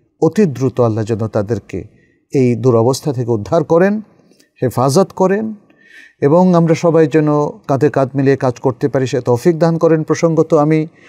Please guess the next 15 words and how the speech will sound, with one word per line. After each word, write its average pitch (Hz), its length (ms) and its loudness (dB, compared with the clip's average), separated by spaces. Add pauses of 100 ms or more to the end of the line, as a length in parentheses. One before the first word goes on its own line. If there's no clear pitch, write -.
(200)
আপনাদের 135 380 -2
সবার 156 300 0
শুকরিয়া 160 400 2
জানাই 139 340 0
এবং 139 200 0
আমাদের 135 300 0
দেশবাসীরও 147 500 0
শুকরিয়া 151 400 2
জানাই। 127 340 0 (760)
আহ, 127 180 -2
আমরা 131 220 0
দেখেছি, 175 680 0 (760)
আহ, 131 400 0
সবাই 160 800 2
যেন 143 240 0